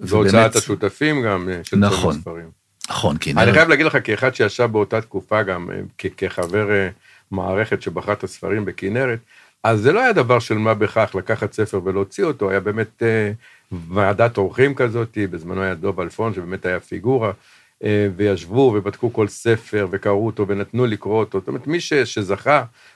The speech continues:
Speaker 1: במרכאות, שיוציאו לו ספר, אז כנראה שהיה בו משהו.
Speaker 2: אז כן, אז ארבעה בתים געגוע זה באמת היה נקודת המפנה. זאת אומרת, שם קיבלתי איזושהי, איזשהו הדהוד, שאני חושב שהוא חשוב לכל בן אדם יוצר, שיש קיום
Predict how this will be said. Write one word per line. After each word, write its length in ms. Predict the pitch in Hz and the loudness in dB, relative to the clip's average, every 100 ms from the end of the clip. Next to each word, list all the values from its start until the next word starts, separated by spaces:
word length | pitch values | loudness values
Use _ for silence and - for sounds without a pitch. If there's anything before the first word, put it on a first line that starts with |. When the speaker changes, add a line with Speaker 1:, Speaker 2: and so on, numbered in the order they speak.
| - | -4
Speaker 1:
במרכאות, 520 | 98 92 110 135 135 | -2 -2 0 0 0
שיוציאו 340 | 107 - 143 | -4 -2 -2
לו 100 | 135 | -2
ספר, 360 | 117 175 156 151 | -2 -4 -2 -4
אז 100 | 123 | -2
כנראה 260 | 143 156 | -2 -2
שהיה 200 | 156 165 | -2 -2
בו 140 | 151 147 | -2 -2
משהו. 400 | 147 135 - - - - - - - | -4 -8 -14 -20 -20 -16 -12 -12 -10
Speaker 2:
אז 180 | - 82 | -6 -4
כן, 140 | - 180 | -4 -2
אז 160 | 101 95 | 2 2
ארבעה 240 | 95 139 | 4 4
בתים 240 | 220 143 | 4 4
געגוע 320 | 123 101 107 110 | 4 4 4 4
זה 100 | 87 | 2
באמת 240 | 85 104 | 0 0
היה 100 | 85 | 0
נקודת 360 | 90 87 85 85 | -2 -2 -2 -2
המפנה. 360 | 78 78 - 78 - | -4 -6 -10 -14 -14
זאת 180 | 87 | -8
אומרת, 200 | 85 85 | -4 0
שם 180 | - 110 117 | 2 2 2
קיבלתי 480 | 101 95 101 98 87 | 2 0 0 0 0
איזושהי, 600 | 98 - 87 80 78 78 - - - 92 | 0 0 0 -2 -4 -8 -14 -20 -8 -2
איזשהו 220 | 98 101 | 2 4
הדהוד, 500 | 85 80 98 120 151 226 _ - - | 2 2 6 8 8 4 _ -20 -18
שאני 140 | - 104 | -4 -2
חושב 140 | 139 | 2
שהוא 160 | 127 135 | 2 2
חשוב 380 | - - 117 104 | 0 -2 0 0
לכל 260 | 95 101 | 0 0
בן 140 | 101 87 | 0 2
אדם 220 | 90 90 | 0 0
יוצר, 360 | 82 - 202 | -2 -2 -2
שיש 360 | 226 143 254 - | -2 -2 -2 -4
קיום 420 | - 123 156 226 | 0 4 6 4